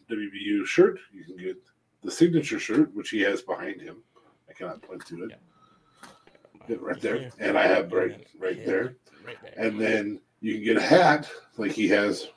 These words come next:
Speaker 1: right there.
Speaker 2: And a variety of designs.
Speaker 1: Yes.
Speaker 2: Mm-hmm.
Speaker 1: Um, and the most important way, the best way that you can support us is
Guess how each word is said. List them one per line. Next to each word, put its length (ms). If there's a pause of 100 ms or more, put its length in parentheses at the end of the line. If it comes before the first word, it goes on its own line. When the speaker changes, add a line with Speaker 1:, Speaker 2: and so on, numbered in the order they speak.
(120)
Speaker 1:
right 200
there. 380 (460)
Speaker 2:
And 420
a 60
variety 520
of 120
designs. 640 (120)
Speaker 1:
Yes. 520 (200)
Speaker 2:
Mm-hmm. 540
Speaker 1:
Um, 560 (720)
and 180
the 60
most 300
important 400
way, 180
the 100
best 280
way 160
that 120
you 120
can 100
support 320
us 220
is 680